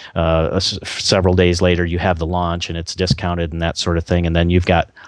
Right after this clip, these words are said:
all the Warrior Forum affiliates coming on, uh, to promote your product because they see it's kind of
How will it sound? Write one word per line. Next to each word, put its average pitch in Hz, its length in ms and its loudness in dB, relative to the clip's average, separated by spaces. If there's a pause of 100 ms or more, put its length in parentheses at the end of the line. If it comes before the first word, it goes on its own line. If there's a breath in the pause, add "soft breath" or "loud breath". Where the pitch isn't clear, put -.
(100)
all 92 200 6
the 85 180 2
Warrior 104 300 6
Forum 87 340 0
affiliates 82 500 2
coming 87 280 0
on, 82 280 2 (400 loud breath)
uh, 80 760 4
to 85 240 6 (160)
promote 98 300 4
your 87 100 0
product - 640 0 (120)
because 90 300 0
they 82 120 2
see 82 360 2
it's - 240 0
kind 85 240 2
of 78 200 -2